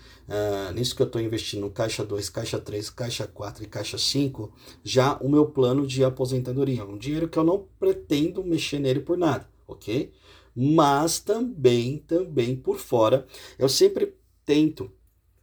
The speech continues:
e aí é uma maneira que eu faço, você pode de repente colocar uma porcentagem pra isso,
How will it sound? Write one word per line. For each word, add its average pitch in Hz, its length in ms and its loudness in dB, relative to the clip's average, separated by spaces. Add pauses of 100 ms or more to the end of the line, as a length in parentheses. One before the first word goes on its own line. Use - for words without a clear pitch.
(320)
e 110 120 -2
aí 107 180 -2
é 110 100 4
uma 110 160 2
maneira 107 380 0
que - 100 -10
eu 107 60 0
faço, 120 540 -2
você - 180 -6
pode 107 240 -6
de 110 80 -6
repente 113 300 -6
colocar 127 260 4
uma 147 140 0
porcentagem 135 760 2
pra 104 160 -10
isso, 104 220 -8